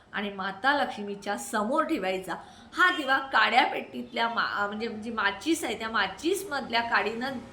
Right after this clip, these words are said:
न प्रज्वलित करता एक भीमसेन कापूर घ्यायचा,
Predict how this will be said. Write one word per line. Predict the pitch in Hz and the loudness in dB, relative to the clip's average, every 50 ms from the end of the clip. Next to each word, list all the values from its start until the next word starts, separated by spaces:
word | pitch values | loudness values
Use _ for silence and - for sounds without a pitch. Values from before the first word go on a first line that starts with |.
| - - - - 247 | -18 -18 -14 -2 4
न | 277 311 339 | 6 6 6
प्रज्वलित | 330 311 269 240 233 226 226 226 220 - - | 6 4 2 2 0 -2 -2 -2 -4 -4 -4
करता | 226 208 190 - 185 175 - - - - - - - - | -6 -4 -2 -2 -2 -2 -4 -6 -16 -20 -20 -18 -4 -2
एक | 240 262 247 240 226 | 0 0 0 -2 -4
भीमसेन | - 208 196 208 202 - - 277 294 302 302 294 | -4 -4 -4 -4 -6 -4 0 2 2 2 2 2
कापूर | 277 240 240 233 214 214 | 2 2 2 0 -4 -6
घ्यायचा, | 214 220 202 196 190 185 - 196 190 | -4 -2 0 0 -2 -2 -2 -2 -2